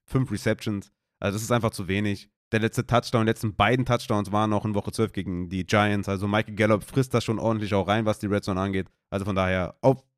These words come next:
Tight End eine solide Option, würde ich sagen, Dalton Schultz. Auf Receiver Flex keine Option. Dann Okonkwo auf der anderen Seite oder Hooper natürlich auch von Tennessee.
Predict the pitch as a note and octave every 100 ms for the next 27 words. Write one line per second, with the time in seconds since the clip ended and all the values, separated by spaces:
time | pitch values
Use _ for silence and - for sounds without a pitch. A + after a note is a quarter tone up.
0 | - C#3+ D#3 D3+ D3 C#3 - _ _ B2+
1 | B2+ B2 A#2 A2 A#2+ D3+ A3+ A3 F3+ -
2 | F3+ E3 C#3+ D3 C#3 C3+ B2 B2+ B2 A2+
3 | - _ _ _ A2 G#2 G#2+ A2 G2+ -
4 | F#2+ - - _ _ _ - A2 G2 D2
5 | - - - _ _ - E3+ A3+ - F#3
6 | - G#3+ - F#3 D#3+ - D3 F3+ D3+ D#3
7 | D3+ C3+ B2 C3 F3+ D3 B2+ C3+ B2 G2
8 | C#3 - A#2+ B2 A#2+ - C3+ C3